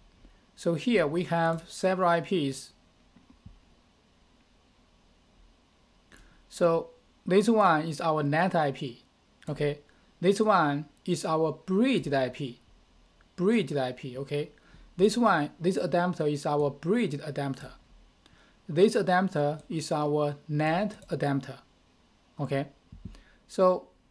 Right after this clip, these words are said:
we use the bridged adapter. We use the I P from the bridged adapter. Okay, so the I P is twenty-nine dot one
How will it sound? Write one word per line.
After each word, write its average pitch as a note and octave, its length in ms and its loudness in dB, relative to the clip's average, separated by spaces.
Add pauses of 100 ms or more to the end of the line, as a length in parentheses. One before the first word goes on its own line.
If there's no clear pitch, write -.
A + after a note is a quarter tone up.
we G#3 220 6
use F#3 300 2
the E3+ 100 -4
bridged F#3 500 -2
adapter. C#3 600 -6 (1900)
We F#3+ 180 4
use F3 380 -2
the D#3 260 -4 (1120)
I F#3 120 4
P F#3 340 0
from D#3+ 400 -2
the D3+ 100 0
bridged E3 500 0
adapter. C#3 500 -6 (1080)
Okay, C3 280 -4 (680)
so F#3 400 0 (2500)
the F#3+ 160 4
I F#3+ 100 4
P E3+ 640 -2
is D3+ 260 -6
twenty-nine F3+ 580 -2
dot C#3+ 200 -2
one D#3 400 -4